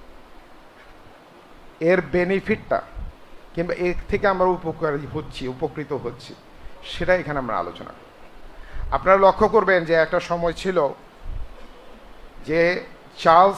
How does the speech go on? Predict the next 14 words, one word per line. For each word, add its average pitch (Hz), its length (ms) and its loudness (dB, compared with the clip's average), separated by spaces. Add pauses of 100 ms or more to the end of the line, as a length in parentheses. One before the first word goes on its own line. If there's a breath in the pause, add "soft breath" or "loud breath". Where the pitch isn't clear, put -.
(140)
বা 170 240 10
ব্যাবেজ 180 680 6
নামক 151 380 0
যে 147 80 -6
বিজ্ঞানী 151 560 0
ঊনবিংশ 165 500 -6
শতাব্দীর 147 560 -6
প্রথম 147 300 -8
দিকে 117 260 -8 (920)
যখন 165 280 6
তিনি 196 200 0
কম্পিউটার 190 460 6
আবিষ্কার 175 420 6
করেছিলেন, 165 580 0